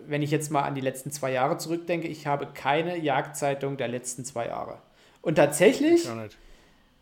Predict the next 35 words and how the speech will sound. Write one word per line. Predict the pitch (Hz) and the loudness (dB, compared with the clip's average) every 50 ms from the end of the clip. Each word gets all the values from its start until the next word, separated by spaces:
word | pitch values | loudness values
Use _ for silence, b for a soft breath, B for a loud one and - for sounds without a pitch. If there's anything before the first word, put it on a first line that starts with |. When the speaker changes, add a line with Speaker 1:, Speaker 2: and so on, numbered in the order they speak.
| _ _ _ _ _ _ _ _ _ _ | _ _ _ _ _ _ _ _ _ _
Speaker 1:
die | - - - 185 165 175 | -14 -8 -8 -6 -6 -4
Themen | - 170 196 233 294 311 285 214 165 139 | 0 2 4 6 6 6 6 4 4 4
werden | 156 160 156 160 160 165 147 | 6 6 8 6 6 4 4
ja | 151 147 143 | 6 6 6
nicht | 143 143 147 - - - | 4 2 0 -2 -2 0
neuer. | 151 165 196 175 131 120 - - | 2 4 4 4 4 2 0 0
Also | - 139 131 135 143 | -2 -2 0 2 0
ja, | 143 143 156 156 170 208 233 - | 2 2 4 6 6 6 4 4
es | 175 - - | 0 -2 0
regen | 175 180 185 180 | 0 0 0 0
sich | 170 170 170 - - | 0 -2 -2 2 2
alle | 170 185 196 180 | 4 4 4 2
in | 175 165 | 2 0
den | 156 156 | 2 4
Jagdzeitungen | 156 156 165 - - 180 170 165 170 160 156 156 | 4 4 2 2 0 0 0 0 0 0 -2 -2
über | 160 151 147 135 | -2 -2 -2 0
den | 127 | 2
Wolf | 135 139 165 165 - | 2 2 2 2 0
auf. | 202 226 277 302 - - - - B B B B B B B B _ | 0 0 0 0 -2 -8 -16 -20 B B B B B B B B _
Dann | - 156 151 147 | -4 -2 2 4
hast | 180 196 190 - - | 4 4 2 0 -2
du, | 196 185 185 185 180 180 | -4 -2 0 2 2 2
äh, | 180 - 175 165 156 156 156 156 156 156 - - - - - - - - _ _ - 147 | 0 0 2 4 6 6 6 6 4 2 0 -2 -8 -14 -16 -18 -18 -20 _ _ -18 -12
so | 156 - 170 165 160 160 160 156 | -4 -2 0 0 0 0 -2 0
gegen | 160 170 160 160 | 0 0 0 0
Herbst, | 151 139 151 160 180 190 190 - - - - - - - | -2 0 2 2 2 2 2 0 -4 -10 -12 -16 -14 -10
äh, | - 175 175 | -6 -6 -4
beziehungsweise | 165 156 143 - 185 175 165 170 160 160 165 | -4 -4 -2 0 2 4 6 6 6 4 2
im | 165 151 | -2 0
Sommer | 147 170 170 190 202 180 | 2 2 4 6 6 6
immer | 175 170 170 156 | 6 4 2 2
so | 160 156 | 2 0
Schweinenjagd | 156 - - 160 160 170 196 196 202 190 196 - - - 156 156 147 160 165 - - - | -2 0 2 4 6 6 6 6 4 4 2 -2 -4 -2 2 2 4 4 2 0 0 2
bei | - 147 143 | 4 4 4
Nacht. | 139 135 147 220 311 - - - - - | 4 4 2 2 2 0 -4 -12 -16 -20